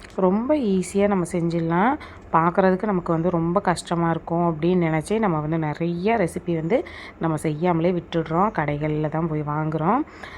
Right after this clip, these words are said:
So, அவ்வளோ வந்து கஷ்டமெல்லாம் கிடையாது. நம்ம ரொம்ப easy and simple-ஆ செஞ்சிடலாம். பாருங்க, இது போல ஸ்டவ்வை வந்து நீங்க மீடியம் ஃப்ளேம்லயே வச்சுக்கோங்க. ஜாங்கிரி வந்து அதுவே வெந்து நல்லா உப்பி மேலே வரும்.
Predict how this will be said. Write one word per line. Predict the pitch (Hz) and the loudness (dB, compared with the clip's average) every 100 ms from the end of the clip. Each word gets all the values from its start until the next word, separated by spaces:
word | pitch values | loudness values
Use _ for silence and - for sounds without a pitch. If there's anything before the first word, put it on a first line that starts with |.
| - | -8
So, | - 165 | 0 2
அவ்வளோ | 147 151 196 247 247 | 2 0 0 2 2
வந்து | 170 190 | 0 -2
கஷ்டமெல்லாம் | 175 143 - 160 156 175 | -4 -6 -6 -4 -2 -2
கிடையாது. | 170 160 156 156 | -2 -2 -2 -2
நம்ம | 214 180 156 | 0 0 0
ரொம்ப | 151 156 185 214 160 | 0 0 -2 -2 -2
easy | 165 165 - | -2 -4 -2
and | 165 160 | -2 -2
simple-ஆ | 165 165 - 170 175 | -4 -6 -2 -2 -2
செஞ்சிடலாம். | 160 151 156 151 160 226 311 - - - - - - - - - - - - - - - | -4 -6 -4 -2 0 2 0 -4 -20 -20 -20 -20 -20 -20 -20 -20 -20 -20 -20 -20 -20 -8
பாருங்க, | 165 170 185 | -4 0 2
இது | 233 185 | 2 2
போல | 175 160 170 269 | 0 2 4 2
ஸ்டவ்வை | - 175 190 240 | 0 0 2 4
வந்து | 185 208 | 4 4
நீங்க | 180 175 208 | 4 4 2
மீடியம் | 170 175 196 185 | 2 4 4 4
ஃப்ளேம்லயே | - 170 160 170 | 2 0 4 4
வச்சுக்கோங்க. | 214 175 - 156 147 151 214 359 370 - - - - - - - - - - - - - _ - 180 | 2 0 -4 -6 -4 2 4 4 0 -8 -20 -20 -20 -20 -20 -20 -20 -20 -20 -20 -20 -20 _ -10 2
ஜாங்கிரி | 175 170 180 180 | 6 8 8 6
வந்து | 165 165 220 254 | 4 4 6 6
அதுவே | 170 165 170 190 208 | 4 2 4 4 4
வெந்து | 165 170 170 170 233 349 | 4 4 4 6 4 4
நல்லா | 185 170 175 | 2 4 4
உப்பி | 170 165 208 | 2 0 0
மேலே | 190 165 156 | 2 2 0
வரும். | 156 160 196 | 0 2 2